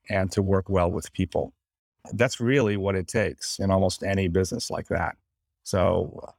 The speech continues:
I feel honored to have been able to learn those lessons and hopefully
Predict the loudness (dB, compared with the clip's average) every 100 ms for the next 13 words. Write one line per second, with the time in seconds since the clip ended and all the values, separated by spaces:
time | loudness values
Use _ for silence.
0 | _ -2 0 2 2 2 0 0 -2 -2
1 | 0 0 -2 -2 -2 0 2 2 2 -2
2 | _ _ 2 4 4 0 0 2 2 2
3 | 0 0 0 0 -2 -2 -2 -2 0 0
4 | 2 4 4 4